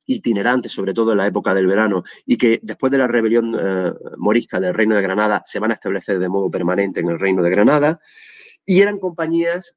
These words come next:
tanto de infantería como de jinetes, eh, eh, caballería ligera, eh, fundamentalmente, que estaban enclavadas en las principales cabezas de partido de la costa, realizando sobre todo aquellas que eran de jinetes, diferentes labores de inspección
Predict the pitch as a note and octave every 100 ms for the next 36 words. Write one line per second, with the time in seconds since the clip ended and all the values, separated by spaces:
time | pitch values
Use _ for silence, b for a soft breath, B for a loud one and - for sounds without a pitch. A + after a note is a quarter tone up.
0 | - F#2 F#2+ F2+ F2 E2 G2 A#2 A2 A2+
1 | A#2 - C3 C#3 - C3+ - - B B
2 | B _ _ _ _ _ _ D#2 E2 D#2
3 | - - D#2+ D2+ A#1+ - - G2+ G#2 A#2
4 | G#2+ - A#2+ F2+ - - C#3 - F#2+ E2+
5 | G#2 G2 A#2 A2 C#3 - _ _ _ _
6 | _ _ _ - - B2+ A2 D3+ D#3+ D#3
7 | D3+ D3 D3 C#3 D#3 - b b b b
8 | b A2+ A2 A2 A2+ A2 F2+ B2 C3 -
9 | A2 A#2+ B2 A2+ G2+ G2+ A#2+ A#2 A2+ A#2
10 | D#3+ - C#3+ D3+ - b b b b -
11 | G#2+ G2 F#2 B2 C3 - A2 G2 A#2 A2+
12 | G2 F#2 G#2 - G#2+ G#2 G2+ A#2 A#2 G2+
13 | B2+ C3 _ _ _ _ _ _ _ -
14 | - A2 A2 A2+ B2 C#3 A#2+ G#2+ A#2 A#2
15 | A#2 - G2 - E3 E3 E3